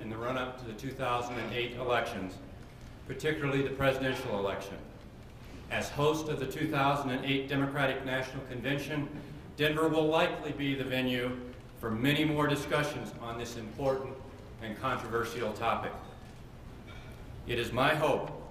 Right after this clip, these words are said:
that all of the discussions will be as civil as I anticipate this one to be,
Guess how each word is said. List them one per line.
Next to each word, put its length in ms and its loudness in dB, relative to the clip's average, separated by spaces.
that 260 -4
all 340 6
of 120 0
the 100 -2
discussions 760 -2
will 100 -2
be 240 -2
as 180 2
civil 540 0
as 100 -4
I 200 2
anticipate 760 -4
this 260 0
one 380 2
to 120 -6
be, 420 0